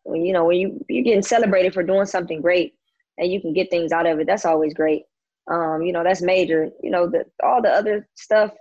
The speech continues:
you know, sometimes it's like, "Oh my God, it's great," but sometimes it's annoying because you're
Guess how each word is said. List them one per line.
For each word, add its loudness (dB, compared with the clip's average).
you -10
know, -4
sometimes -4
it's -8
like, 2
"Oh 2
my 0
God, 2
it's -4
great," -2
but -6
sometimes -10
it's -10
annoying -2
because -2
you're 2